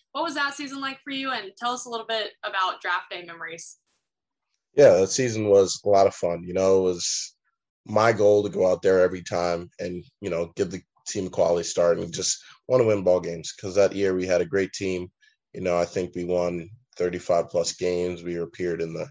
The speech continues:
Speaker 2: N C double A tournament for the first time since two thousand twelve. So I just wanted to go out there and give the team quality starts. Obviously, you know, everyone was aware of the scouts and,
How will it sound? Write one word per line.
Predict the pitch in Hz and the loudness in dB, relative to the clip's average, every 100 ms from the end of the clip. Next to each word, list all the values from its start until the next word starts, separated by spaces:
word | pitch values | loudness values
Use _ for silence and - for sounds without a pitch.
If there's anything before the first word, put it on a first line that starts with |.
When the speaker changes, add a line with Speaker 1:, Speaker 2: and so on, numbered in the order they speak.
| - | -6
Speaker 2:
N | 95 | -6
C | - | 0
double | 104 101 | 2 4
A | 92 | 2
tournament | 107 101 92 85 - - _ _ | 2 -2 0 -4 -8 -20 _ _
for | 90 | -14
the | |
first | 87 95 90 - | -6 -4 -2 -4
time | 85 82 | -4 -6
since | 82 80 | -10 -14
two | - - | -16 -8
thousand | 80 78 - | -6 -6 -10
twelve. | - 101 101 92 - _ _ _ | 2 4 4 2 -8 _ _ _
So | - 110 | 0 4
I | 110 | 6
just | 131 | 4
wanted | 135 101 | 2 2
to | |
go | 87 85 | 0 0
out | 82 | 0
there | 80 | -4
and | 82 | -4
give | 85 78 - - - - | -4 -4 -6 -20 -20 -20
the | - | -14
team | - 101 | -8 -8
quality | 87 87 85 | 0 2 2
starts. | 82 85 85 - - | 2 0 0 -2 -2
Obviously, | 101 90 - 87 82 82 78 _ _ _ _ - | -2 0 -2 -4 -4 -6 -12 _ _ _ _ -8
you | 90 | -2
know, | 90 85 82 _ | 0 0 -2 _
everyone | 104 101 95 92 | -2 0 0 -2
was | 90 | -4
aware | 87 87 85 85 | -4 0 2 2
of | 82 | -2
the | - | -8
scouts | - 90 82 80 - | -4 -2 -2 -4 -10
and, | 78 80 | -12 -12